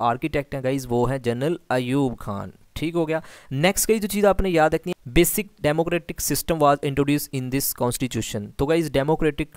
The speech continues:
तो मैं उम्मीद करता हूँ आप लोगों को पता ही होगा, ये लाइन आप ना भी याद करें तो कोई मसला नहीं है। नेक्स्ट की जो चीज़ आपने याद रखनी है, उन्नीस सौ बासठ का जो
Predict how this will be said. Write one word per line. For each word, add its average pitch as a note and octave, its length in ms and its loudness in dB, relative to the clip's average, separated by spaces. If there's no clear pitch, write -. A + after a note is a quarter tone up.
तो D3 60 2
मैं C#3 100 0
उम्मीद C3 180 -2
करता C3 240 -4
हूँ B2+ 60 2
आप B2 100 -2
लोगों A#2+ 120 -2
को B2 80 0
पता A2+ 240 -2
ही B2 60 -2
होगा, A2+ 260 4
ये A3 60 6
लाइन G3 240 0
आप F#3 220 -2
ना D3 480 -2
भी E3+ 180 -2
याद D3+ 160 2
करें D3+ 200 0
तो - 100 -8
कोई C3+ 180 0
मसला C#3 280 -4
नहीं C#3+ 120 -8
है। D3+ 80 -4
नेक्स्ट F3+ 260 0
की G#3 80 4
जो G#3 100 -4
चीज़ G3+ 200 0
आपने F#3 220 2
याद C3 300 2
रखनी D#3+ 220 -6
है, E3 100 -2
उन्नीस C#3+ 260 -6
सौ D#3+ 100 0
बासठ C#3 360 0
का E3 160 -2
जो D3 240 2